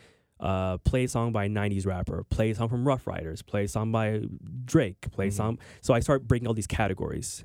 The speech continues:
Speaker 1: I'm like, "Okay, like, what can we fill in these categories?" So we have the life category.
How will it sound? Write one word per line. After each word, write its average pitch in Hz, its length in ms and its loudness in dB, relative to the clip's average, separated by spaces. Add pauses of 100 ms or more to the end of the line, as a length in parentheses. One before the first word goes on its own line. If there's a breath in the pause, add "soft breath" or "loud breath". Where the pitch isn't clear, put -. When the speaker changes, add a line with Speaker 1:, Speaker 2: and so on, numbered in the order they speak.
(100)
Speaker 1:
I'm 101 120 -2
like, 90 180 -2
"Okay, 92 300 -4
like, 95 160 -2
what - 100 2
can 120 120 -2
we 110 80 2
fill 101 280 0
in 95 80 -2
these 92 180 -4
categories?" - 720 -6 (1000)
So - 100 0
we 110 120 0
have 104 260 -2
the 113 80 -2
life 110 400 0
category. 113 580 -2